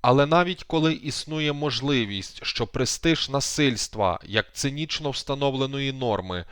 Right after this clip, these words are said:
почав підупадати, ми далі житимемо під його владою, хоч і в іншій формі.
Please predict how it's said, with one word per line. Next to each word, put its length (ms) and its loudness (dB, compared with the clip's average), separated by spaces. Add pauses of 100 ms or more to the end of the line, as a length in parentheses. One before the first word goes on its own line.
(200)
почав 500 2
підупадати, 960 2 (340)
ми 160 2
далі 420 8
житимемо 680 -2
під 260 -10
його 300 2
владою, 760 4
хоч 480 -4
і 100 -4
в 140 -10
іншій 380 -4
формі. 560 -2